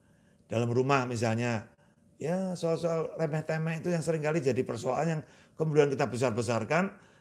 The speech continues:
dan jadi masalah besar. Tapi kalau ya dengan hati yang, hati yang dingin, artinya hati yang tidak panik, tidak terlalu, sepuluh mengatakan ayat tiga belas, pencobaan yang ada itu pencobaan yang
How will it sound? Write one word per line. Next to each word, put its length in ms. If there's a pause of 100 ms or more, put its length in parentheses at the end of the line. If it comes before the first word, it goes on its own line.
dan 240
jadi 240
masalah 480
besar. 880 (1900)
Tapi 160
kalau 240 (1200)
ya 160 (320)
dengan 260
hati 320
yang, 180 (520)
hati 320
yang 160
dingin, 420
artinya 300
hati 160
yang 160
tidak 320 (160)
panik, 400
tidak 320
terlalu, 320 (600)
sepuluh 260
mengatakan 580
ayat 140
tiga 180
belas, 280
pencobaan 440
yang 80
ada 100
itu 160
pencobaan 420
yang 120